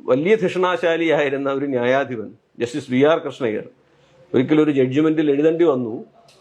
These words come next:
"Indian police harbors a band of organized criminals in uniform."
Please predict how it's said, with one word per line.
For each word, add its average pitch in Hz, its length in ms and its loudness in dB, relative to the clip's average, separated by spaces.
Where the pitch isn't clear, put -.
"Indian 190 240 6
police 185 500 -8
harbors 156 440 -2
a - 60 2
band 151 500 0
of 175 60 0
organized 156 680 -2
criminals 143 460 0
in 120 180 -2
uniform." 113 300 -6